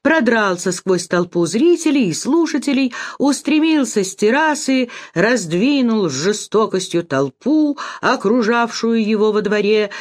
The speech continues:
поколотил некоторых ротозеев и насмешников и бежал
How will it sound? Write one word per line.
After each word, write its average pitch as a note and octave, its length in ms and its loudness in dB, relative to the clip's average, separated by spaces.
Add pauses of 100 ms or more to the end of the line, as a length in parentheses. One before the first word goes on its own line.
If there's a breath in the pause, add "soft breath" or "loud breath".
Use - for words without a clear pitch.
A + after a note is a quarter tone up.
(240 loud breath)
поколотил A3 800 2
некоторых F3 540 -2
ротозеев D3+ 920 -2 (220 loud breath)
и D3 120 2
насмешников G#3 1080 -2
и D4+ 240 -2
бежал C3+ 960 -2